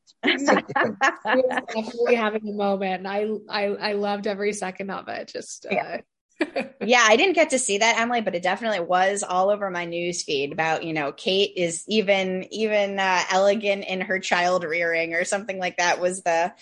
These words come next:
Speaker 3: the, uh, or, or Kate's got the disciplinary stuff on lock. There were so many articles and I just, I was out and traveling when I saw them and I, I didn't click on any, but I do know exactly what you're talking about.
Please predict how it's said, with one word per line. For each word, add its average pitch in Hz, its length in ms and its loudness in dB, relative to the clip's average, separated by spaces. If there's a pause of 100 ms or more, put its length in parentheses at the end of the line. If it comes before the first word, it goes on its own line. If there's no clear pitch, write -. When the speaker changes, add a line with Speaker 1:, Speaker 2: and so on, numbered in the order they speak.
(460)
Speaker 3:
the, 190 120 0
uh, 165 960 2
or, 175 220 2
or 175 60 0
Kate's - 400 0
got 214 200 2
the 226 80 0
disciplinary 196 960 -2
stuff 190 380 -2
on 185 240 0
lock. 180 200 -4
There 220 140 4
were 214 60 2
so 240 240 -4
many 220 220 -2
articles 190 440 0
and 180 80 -4
I 175 80 -2
just, 180 280 -6
I 180 80 4
was 170 140 2
out 160 240 0
and 156 80 -10
traveling 151 360 -2
when 147 120 -6
I 151 60 -10
saw 160 240 -2
them 147 200 0
and 151 300 -2
I, 139 160 0
I 156 60 0
didn't 160 260 -4
click 165 240 0
on 151 160 0
any, 147 220 -2
but 143 160 0
I - 100 0
do 165 180 -8
know 175 140 -4
exactly 160 400 -6
what - 100 -4
you're - 100 -6
talking - 340 -8
about. 76 220 -4